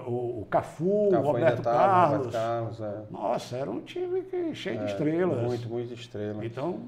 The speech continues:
Speaker 1: é, é, esperava-se muito, principalmente porque na Copa das Confederações de dois mil e cinco, também lá na Alemanha, o Brasil ganhou com o pé nas costas, goleando a Argentina e ganhando a Alemanha também.
Speaker 2: Uhum.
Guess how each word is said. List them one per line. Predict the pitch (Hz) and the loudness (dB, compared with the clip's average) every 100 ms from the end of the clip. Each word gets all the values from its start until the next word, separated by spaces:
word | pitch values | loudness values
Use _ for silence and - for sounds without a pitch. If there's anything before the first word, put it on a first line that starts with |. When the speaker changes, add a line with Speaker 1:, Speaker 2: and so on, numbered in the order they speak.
| 98 - - _ | -12 -14 -18 _
Speaker 1:
é, | 127 127 - | -4 -2 -2
é, | 135 | -6
esperava-se | 143 170 160 190 - | -2 2 4 2 0
muito, | 196 185 | -2 -2
principalmente | 185 254 254 202 220 220 | -2 -2 2 4 2 -4
porque | 220 226 | -4 -2
na | 208 185 | 0 0
Copa | 180 170 160 | 0 0 -2
das | 147 | -4
Confederações | - 156 143 135 120 151 123 | -6 -8 -4 -4 -4 -4 -4
de | |
dois | 120 120 | -4 -4
mil | 120 | -6
e | |
cinco, | 117 - 247 - 139 - - _ _ _ 147 | -8 -4 -4 -4 -8 -10 -20 _ _ _ 0
também | 143 151 | 4 4
lá | 139 135 | 2 0
na | 127 | 0
Alemanha, | 117 143 220 202 - - - | -2 -2 0 -2 -4 -16 -12
o | 135 | 2
Brasil | 185 160 214 | 4 4 0
ganhou | 208 196 220 | 0 0 0
com | - | -4
o | |
pé | - 117 | -6 -4
nas | 131 - | -4 -6
costas, | - 147 156 | -6 -6 -2
goleando | 151 190 180 160 214 233 190 | 6 8 10 8 6 6 6
a | 170 | 6
Argentina | 160 151 139 - 143 196 170 | 2 0 -2 -4 -4 0 -2
e | 143 | -2
ganhando | 143 165 196 - | -4 -4 -4 -6
a | |
Alemanha | - 311 196 220 | -8 -8 -8 -8
também. | 180 127 120 107 | -8 -6 -6 -4
Speaker 2:
Uhum. | 107 131 | -6 -8